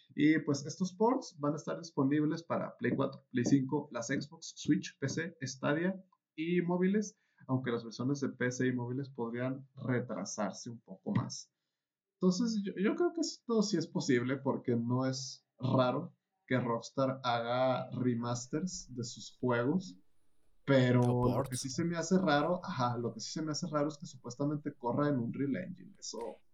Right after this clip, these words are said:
Speaker 1: no
Speaker 2: Es,
Speaker 1: sé.
Speaker 2: es como el detalle que más me llama la atención, güey, ¿por qué Unreal Engine? O sea, según yo no es como que un motor que se haya usado en otras iteraciones de la franquicia, güey.
Speaker 1: No.
Speaker 2: Eh, lo veo bien, güey, o sea, me causa bastante alegría de que estos juegos tan característicos de la saga,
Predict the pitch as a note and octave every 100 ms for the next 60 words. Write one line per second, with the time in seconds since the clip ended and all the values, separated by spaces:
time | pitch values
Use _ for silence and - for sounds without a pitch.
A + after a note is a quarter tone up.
0 | _ _ _ - C#3 E3 - E3+ G3 -
1 | A3 D3+ C#3+ C#3 C3+ C#3+ E3+ F#3 C#3 C#3+
2 | E3 E3 F3+ D#3 A2 G#2 B2+ B2+ A2 -
3 | A#2+ E3 F3+ F3 F3+ E3+ D3+ C3+ A2+ A2+
4 | G#2 A#2 F#2+ A#2+ B2+ G3+ G#3+ G#3+ G#3 -
5 | G3 D#3+ D3 D3+ D3+ D3+ C#3+ D3 B2 B2+
6 | C#3 C3 B2+ C#3 B2 A#2 C3 C3+ A2+ F#2+
7 | A2 A2+ B2+ A2 - F2 F#2 B2 B2 E3
8 | F3+ A#3 B3 - - - - _ A2+ C3+
9 | C#3 C#3 C#3 C#3 - - _ - - _
10 | - D3 E3+ B3 E4 E4+ G3 C#3+ A#2 A#2+
11 | A#2+ B2 D3 D3 D3 D3 D3+ D3 G3 A3+
12 | F#3 F3+ F3 E3+ C#3 C#3+ D3 D3 C#3 D#3
13 | - D#3 D#3 C3+ A#2 G#2+ A#2 A2 - C3
14 | A#2+ G2 A2+ A2+ B2